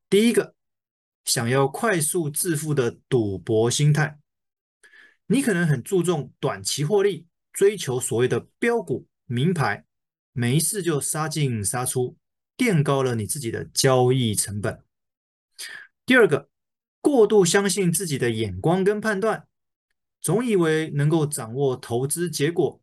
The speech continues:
导致资金过度集中。这个就是其实我常说的，自认为有股神的体质，哦，其实千万不可以有这样的想法。第三个，缺少独立思考的判断力，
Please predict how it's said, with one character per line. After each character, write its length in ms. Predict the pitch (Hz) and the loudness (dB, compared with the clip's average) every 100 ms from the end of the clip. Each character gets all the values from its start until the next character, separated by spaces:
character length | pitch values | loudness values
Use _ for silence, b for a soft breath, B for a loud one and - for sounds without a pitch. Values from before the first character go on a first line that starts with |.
| _ | _
导 200 | 117 104 | -4 -4
致 260 | 107 131 113 | -4 -6 -6
资 220 | - 151 | -8 -6
金 320 | 147 151 170 | -2 -2 -2
过 320 | - 202 135 117 | 2 2 2 -2
度 340 | 143 123 107 | -2 -2 -4
集 240 | - 113 | -6 -6
中。 260 | 117 147 147 _ _ _ _ _ _ _ | -6 -6 -8 _ _ _ _ _ _ _
这 120 | - | -2
个 80 | 131 | 0
就 160 | 127 123 | 2 0
是 100 | 120 | -2
其 160 | - | -4
实 80 | 110 | -4
我 140 | 110 101 | -4 -4
常 240 | - 104 | -6 -8
说 240 | - 120 | -4 -2
的， 240 | 110 101 87 _ _ _ _ _ | 0 -4 -8 _ _ _ _ _
自 220 | - 196 | -4 -2
认 240 | 156 156 127 | 0 0 0
为 180 | 117 117 | -2 -2
有 260 | 110 98 | -2 -6
股 300 | 95 135 117 | -4 -2 0
神 240 | 110 - 117 | -2 -4 -6
的 80 | 127 | -8
体 320 | - 113 98 | -6 -6 -2
质， 440 | - - 95 101 - _ _ _ | -2 -2 -4 -14 -16 _ _ _
哦， 180 | - 92 92 | -6 -4 -2
其 140 | 120 | 2
实 420 | 110 120 123 123 - | 4 6 4 2 -2
千 180 | - 131 | 0 2
万 100 | 127 | 2
不 80 | 120 | 4
可 120 | 117 | 4
以 20 | |
有 80 | 101 | 2
这 100 | 123 | 0
样 80 | 107 | 0
的 80 | |
想 260 | 98 - 95 | -2 -4 -6
法。 180 | 107 - _ _ _ B B B B B - | -10 -10 _ _ _ B B B B B -2
第 100 | 226 | 0
三 200 | 254 247 | 2 2
个， 260 | 196 - _ _ _ _ _ | 2 0 _ _ _ _ _
缺 260 | - 262 262 | -4 -2 0
少 260 | - 135 | 0 -2
独 320 | 120 - 143 214 | -2 2 4 4
立 160 | 220 | 2
思 360 | 180 - 240 269 | 0 0 -2 -4
考 200 | 165 120 | -4 -2
的 120 | 117 | -2
判 260 | - 202 180 | -4 -2 0
断 180 | 175 | 0
力， 260 | 160 147 - | 0 -2 -4